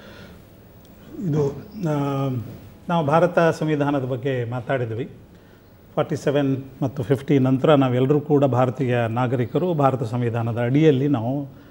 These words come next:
ಬದುಕ್ತಾ ಇದ್ದೇವೆ. ನಮ್ಮ ಸಾರ್ವಜನಿಕ ಜೀವನ ಆ ಥರ ನಡೀತಾ ಇದೆ. ಸಂವಿಧಾನದಲ್ಲೇ ಕೊಟ್ಟಿರ್ತಕ್ಕಂಥ ಧಾರ್ಮಿಕ ಸ್ವಾತಂತ್ರ್ಯ ಎಲ್ಲ ಧರ್ಮದವರಿಗಿದೆ. ಧಾರ್ಮಿಕ ಸ್ವಾತಂತ್ರ್ಯವನ್ನ ಎಲ್ಲರೂ ಕೂಡ ಅನುಸರಿಸಬಹುದು. ಇಲ್ಲಿ ಭಾರತೀಯ ಮುಸ್ಲಿಮ್ಸಿಗೆ ಇರುವಂಥ ಒಂದು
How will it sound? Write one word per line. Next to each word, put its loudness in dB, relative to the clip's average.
ಬದುಕ್ತಾ 2
ಇದ್ದೇವೆ. -2
ನಮ್ಮ 0
ಸಾರ್ವಜನಿಕ 0
ಜೀವನ -2
ಆ -2
ಥರ -4
ನಡೀತಾ 0
ಇದೆ. -12
ಸಂವಿಧಾನದಲ್ಲೇ 10
ಕೊಟ್ಟಿರ್ತಕ್ಕಂಥ 2
ಧಾರ್ಮಿಕ 4
ಸ್ವಾತಂತ್ರ್ಯ 0
ಎಲ್ಲ 4
ಧರ್ಮದವರಿಗಿದೆ. 2
ಧಾರ್ಮಿಕ 4
ಸ್ವಾತಂತ್ರ್ಯವನ್ನ 2
ಎಲ್ಲರೂ 4
ಕೂಡ 0
ಅನುಸರಿಸಬಹುದು. -4
ಇಲ್ಲಿ 8
ಭಾರತೀಯ 4
ಮುಸ್ಲಿಮ್ಸಿಗೆ 2
ಇರುವಂಥ 4
ಒಂದು 4